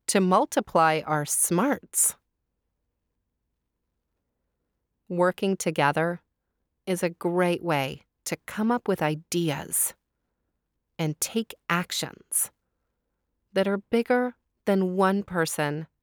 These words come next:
could ever do. If you look around where you live,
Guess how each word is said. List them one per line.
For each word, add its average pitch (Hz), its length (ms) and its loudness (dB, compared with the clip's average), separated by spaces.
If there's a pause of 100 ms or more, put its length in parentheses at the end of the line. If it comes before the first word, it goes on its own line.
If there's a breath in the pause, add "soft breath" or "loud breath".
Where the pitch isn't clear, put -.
(120)
could 170 300 -2
ever 147 320 -2
do. - 420 -8 (4000)
If 170 180 -4
you 190 240 2
look 254 260 2
around 185 440 2
where 165 160 0
you 175 340 0
live, 175 540 0